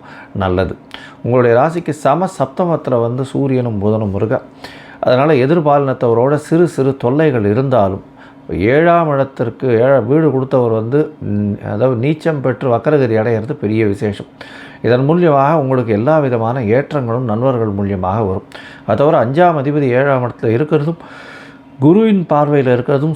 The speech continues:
சூரியனோடு சேர்ந்து இருக்கிறதும் பெரிய ஏற்றம். அதனால வந்து உங்களுடைய நினைத்த காரியங்கள் எல்லாமே நடக்கும். உங்களுடைய அபிலாஷைகள் பூர்த்தியாகக்கூடிய வாய்ப்புகள் நிச்சயமாக உண்டு. புதனும்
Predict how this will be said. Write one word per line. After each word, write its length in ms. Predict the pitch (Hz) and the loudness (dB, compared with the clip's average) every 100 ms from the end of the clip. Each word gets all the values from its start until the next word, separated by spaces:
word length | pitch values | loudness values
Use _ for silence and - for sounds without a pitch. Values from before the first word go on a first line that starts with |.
| - | 0
சூரியனோடு 420 | 185 185 156 147 | 2 4 2 0
சேர்ந்து 480 | 135 - 170 165 127 | -2 0 0 2 0
இருக்கிறதும் 400 | 113 117 107 120 | 0 0 -2 -2
பெரிய 280 | - 131 156 | 0 2 4
ஏற்றம். 360 | 120 107 - - - | 4 2 -2 -12 -6
அதனால 440 | 101 117 120 147 | 0 2 2 2
வந்து 320 | 135 135 151 | 0 2 2
உங்களுடைய 560 | 117 127 127 117 113 104 - | 2 2 2 4 2 2 -2
நினைத்த 600 | 104 123 156 165 165 151 | -2 0 0 0 -2 0
காரியங்கள் 540 | 123 135 165 165 143 | 0 2 2 0 0
எல்லாமே 540 | 113 131 135 123 151 - | 0 2 2 2 -2 -4
நடக்கும். 360 | 104 110 135 101 | -4 -4 -2 -4
உங்களுடைய 320 | 120 110 104 | 0 2 2
அபிலாஷைகள் 680 | 147 160 165 139 127 117 131 | 4 4 4 2 0 -2 -2
பூர்த்தியாகக்கூடிய 800 | 143 165 147 135 - 107 110 107 | -2 -2 0 2 2 0 -2 0
வாய்ப்புகள் 500 | 107 110 113 104 127 | 2 0 -2 -4 -2
நிச்சயமாக 500 | 117 104 107 98 110 | -2 -2 -4 -2 -2
உண்டு. 300 | 104 104 104 - - - - - - | -2 -2 -4 -8 -14 -20 -20 -20 -4
புதனும் 420 | 117 139 160 165 | 0 2 2 0